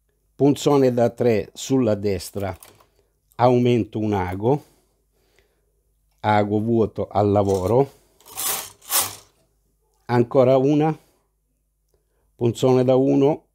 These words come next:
punzonata a sinistra.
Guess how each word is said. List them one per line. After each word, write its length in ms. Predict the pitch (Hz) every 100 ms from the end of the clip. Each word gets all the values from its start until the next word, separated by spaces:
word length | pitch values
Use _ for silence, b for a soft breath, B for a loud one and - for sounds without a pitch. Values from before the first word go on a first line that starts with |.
| _
punzonata 1000 | - 117 - 139 131 120 110 139 151 - _ _ _ _ _ _ _
a 120 | -
sinistra. 720 | 104 - 104 98 - - 127